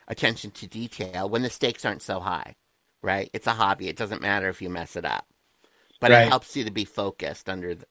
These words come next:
Speaker 1: under pressure. You know, I had a boss, uh, when I was working at, uh, Walden Books, and I remember we were, I maybe have told the story before, but it's, it's an interesting story. We were boxing returns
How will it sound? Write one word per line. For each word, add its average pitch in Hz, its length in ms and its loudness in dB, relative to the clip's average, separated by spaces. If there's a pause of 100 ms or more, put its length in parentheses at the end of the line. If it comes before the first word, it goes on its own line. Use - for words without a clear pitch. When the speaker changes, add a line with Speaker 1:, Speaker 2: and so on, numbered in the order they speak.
Speaker 1:
under 90 240 -6
pressure. - 480 -8 (320)
You 151 80 0
know, 156 160 8
I 160 160 8
had 190 160 4
a 165 60 -2
boss, 104 520 2
uh, 95 180 -8
when 117 200 -2
I 110 80 2
was 104 160 -6
working 110 420 -4
at, 98 400 0 (120)
uh, 95 80 2
Walden 98 440 -2
Books, 85 400 -6
and 101 120 -4
I 101 80 0
remember 104 460 -2
we 101 200 -6
were, 98 260 -4 (460)
I 110 100 2
maybe 123 240 4
have 117 140 2
told 117 200 -2
the 113 60 -6
story 95 280 -4
before, 101 360 -6
but 104 160 -2
it's, - 420 -12 (380)
it's - 220 -8
an 104 80 -6
interesting 104 440 -6
story. 113 480 -2 (220)
We 139 140 0
were 139 100 4
boxing 117 580 0
returns 87 680 -6